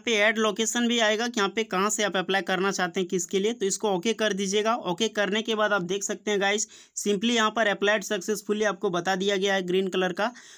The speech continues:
तो finally आपका जो फॉर्म है वो सबमिट हो चुका है। बस इतना सा ही प्रोसेस है, सबसे बड़ा प्रोसेस होता है अप्रेंटिसशिप रजिस्ट्रेशन के लिए अप्लाई करना, और वो आप आराम से इसको वीडियो को देखकर नीचे डिस्क्रिप्शन आप चेक कर लीजिएगा। बस यही प्रोसेस है अप्लाई ऑनलाइन के लिए, उसके बाद कोई भी अगला स्टेप नहीं है,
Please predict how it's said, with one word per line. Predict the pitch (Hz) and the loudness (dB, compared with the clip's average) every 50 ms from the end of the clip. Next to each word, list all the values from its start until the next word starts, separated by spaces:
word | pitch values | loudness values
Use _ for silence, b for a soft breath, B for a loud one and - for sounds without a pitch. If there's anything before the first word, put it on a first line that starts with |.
| B B | B B
तो | 196 196 | -4 -4
finally | 190 - 220 220 226 240 240 | 0 0 2 2 4 4 2
आपका | 226 226 - 226 214 | 2 0 0 -2 0
जो | 196 220 220 | 0 0 -2
फॉर्म | - - 214 214 214 | 0 0 0 0 2
है | 226 233 | 0 0
वो | 226 202 208 | 0 -2 -2
सबमिट | - - 180 175 185 202 226 220 220 | -2 0 -2 0 0 0 -2 0 0
हो | 214 208 | -2 -2
चुका | 208 208 196 - 208 202 | -2 -4 -2 0 0 0
है। | 196 220 247 - _ - 277 | 0 -2 -8 -10 _ -6 -4
बस | 247 254 226 240 | -4 -2 0 -2
इतना | 226 233 233 247 254 247 | -2 -2 -2 -2 0 0
सा | - 214 | 0 2
ही | 208 214 240 | 2 0 0
प्रोसेस | 226 - 214 214 214 - 226 220 - | 0 0 0 0 0 0 -2 -2 0
है, | 226 233 254 | -2 -2 -2
सबसे | - - 185 170 - 220 208 | -2 -2 -2 -2 -2 -2 -2
बड़ा | 190 196 196 190 | 0 0 0 0
प्रोसेस | - 190 185 175 - 208 196 - | 0 0 0 0 0 -2 -2 -2
होता | 190 185 180 202 196 | -2 -2 -2 0 -2
है | 220 - B B B B B B B | -2 -2 B B B B B B B
अप्रेंटिसशिप | 190 202 - 226 233 233 233 247 269 247 - 262 240 226 - 254 | -2 0 2 4 4 4 4 2 0 0 0 0 -2 -2 -4 -4
रजिस्ट्रेशन | 214 196 190 185 190 208 196 - 226 226 | -2 -2 -2 -2 0 -2 -2 0 0 -2
के | 208 - 208 | 0 0 0
लिए | 208 214 214 | 2 2 0
अप्लाई | 180 - 175 170 170 160 | 0 0 2 0 2 2
करना, | 160 156 151 151 147 151 165 B B B B B B B | 0 -2 -2 -2 -6 -8 -10 B B B B B B B
और | 170 175 170 180 | 0 2 2 4
वो | 202 220 | 4 4
आप | 233 226 220 220 226 | 4 4 4 2 2
आराम | 220 208 208 220 226 | 2 2 2 2 0
से | 220 - 226 220 | 0 0 0 0
इसको | 208 - - 220 | 0 0 0 0
वीडियो | 208 202 202 208 214 | 2 2 4 2 2
को | 214 233 220 | 2 2 0
देखकर | 196 208 196 - 214 202 | 0 0 0 0 0 0
नीचे | 208 202 - 226 208 | 0 0 0 0 0
डिस्क्रिप्शन | 190 190 180 - 202 185 175 220 208 | 0 0 -2 -2 -4 -4 -2 -2 -2
आप | 202 190 180 | -2 -2 -2
चेक | - 190 185 185 | -4 -6 -4 -2
कर | - 196 196 | -2 -2 0
लीजिएगा। | 196 190 190 208 202 220 233 269 B B B B B - | 0 0 0 0 0 0 -2 -4 B B B B B -4
बस | 190 202 196 - | -4 -2 0 0
यही | 196 196 214 214 | 0 0 0 -2
प्रोसेस | 214 208 208 202 - 220 214 - - | 0 0 0 0 0 -2 -2 -2 -2
है | 233 233 | -2 -2
अप्लाई | 175 170 170 180 190 | -2 0 0 2 2
ऑनलाइन | 190 185 185 190 196 202 196 | 2 4 4 2 2 2 0
के | 196 208 | 0 0
लिए, | 202 208 214 | 0 2 0
उसके | 190 - - 190 | 0 0 -2 -2
बाद | 180 175 170 - | -2 -2 -2 -2
कोई | - 185 190 196 | 0 0 2 2
भी | 202 202 | 2 0
अगला | 180 160 185 185 180 | 0 0 0 0 0
स्टेप | - - 196 180 190 | -2 -2 -4 -2 0
नहीं | 190 190 190 190 | 2 2 2 2
है, | 196 214 | 0 -2